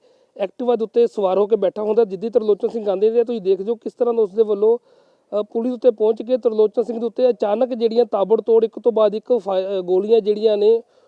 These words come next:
ਉਹ ਮਾਰਨੀਆਂ ਸ਼ੁਰੂ ਕਰ ਦਿੱਤੀਆਂ ਜਾਂਦੀਆਂ ਨੇ। ਤੇ ਉਸ ਦੇ ਬਾਵਜੂਦ ਵੀ ਤਰਲੋਚਨ ਸਿੰਘ, ਅ, ਜ਼ਖਮੀ ਹੋਣ ਦੇ ਬਾਵਜੂਦ ਵੀ ਉਸਦੇ ਵੱਲੋਂ ਜਿਹੜੀ ਕਿ ਪਿਸਟਲ ਹੈ ਖੋਹਣ ਦੀ ਕੋਸ਼ਿਸ਼ ਕੀਤੀ ਜਾ ਰਹੀ ਹੈ। ਤਸਵੀਰਾਂ ਵਿੱਚ ਤੁਸੀਂ ਸਾਫ਼ ਦੇਖ ਸਕਦੇ ਹੋ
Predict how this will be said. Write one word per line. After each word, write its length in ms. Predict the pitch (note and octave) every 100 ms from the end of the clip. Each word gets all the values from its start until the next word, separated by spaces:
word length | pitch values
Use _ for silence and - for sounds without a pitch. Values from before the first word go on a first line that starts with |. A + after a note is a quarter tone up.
| _
ਉਹ 80 | B3
ਮਾਰਨੀਆਂ 380 | A3+ G#3 G#3 B3
ਸ਼ੁਰੂ 240 | - A3+
ਕਰ 120 | A#3 G#3+
ਦਿੱਤੀਆਂ 240 | F#3+ A3+
ਜਾਂਦੀਆਂ 300 | G#3 F3 F#3
ਨੇ। 80 | G#3
ਤੇ 100 | A#3+
ਉਸ 100 | F#3
ਦੇ 160 | B3
ਬਾਵਜੂਦ 440 | A3+ F3+ F#3 A3+ G#3+
ਵੀ 120 | A#3+
ਤਰਲੋਚਨ 500 | A#3 G#3 G3+ F#3 A#3
ਸਿੰਘ, 340 | G3+ G#3+ A3
ਅ, 480 | A#3 _ _ _ F#3
ਜ਼ਖਮੀ 340 | E3+ F#3 A#3+ B3
ਹੋਣ 220 | A#3 A3+
ਦੇ 140 | A#3
ਬਾਵਜੂਦ 480 | G3+ F3+ F#3+ A3 A3
ਵੀ 80 | A3+
ਉਸਦੇ 220 | G3+ A3+
ਵੱਲੋਂ 340 | A3 A3+ A#3
ਜਿਹੜੀ 160 | G3+ G#3
ਕਿ 80 | A3+
ਪਿਸਟਲ 380 | A3 F#3+ A#3+ A3+
ਹੈ 40 |
ਖੋਹਣ 220 | - G#3
ਦੀ 80 | A3
ਕੋਸ਼ਿਸ਼ 300 | A3+ F#3 A3
ਕੀਤੀ 240 | G#3+ G#3
ਜਾ 160 | G#3 G3
ਰਹੀ 80 | G#3+
ਹੈ। 40 |
ਤਸਵੀਰਾਂ 380 | A3+ - G#3 G#3+
ਵਿੱਚ 100 | G#3+
ਤੁਸੀਂ 120 | A3+
ਸਾਫ਼ 220 | F#3 G3
ਦੇਖ 140 | G#3 F#3
ਸਕਦੇ 260 | G3 F#3+
ਹੋ 140 | G3+